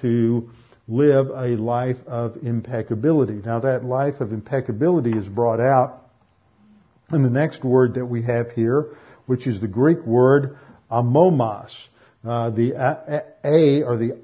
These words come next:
alpha at the beginning in, is like our English prefix U N. It's a negative, and it means, uh, without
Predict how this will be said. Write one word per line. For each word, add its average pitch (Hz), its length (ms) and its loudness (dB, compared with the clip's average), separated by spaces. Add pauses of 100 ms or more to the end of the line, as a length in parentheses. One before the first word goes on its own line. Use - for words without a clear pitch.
(180)
alpha 147 420 0
at 123 160 -6
the 120 60 -8
beginning 113 800 -4
in, 120 300 -6
is 110 320 -8
like 113 240 -6
our 104 340 -6 (280)
English 113 420 -4 (320)
prefix 117 580 -4 (140)
U 117 340 -4
N. 120 240 -2
It's 110 220 -8
a 107 80 -6
negative, 110 720 -6 (500)
and 117 160 -4
it 120 100 -6
means, 127 520 -2 (460)
uh, 110 380 -6 (360)
without 123 680 -2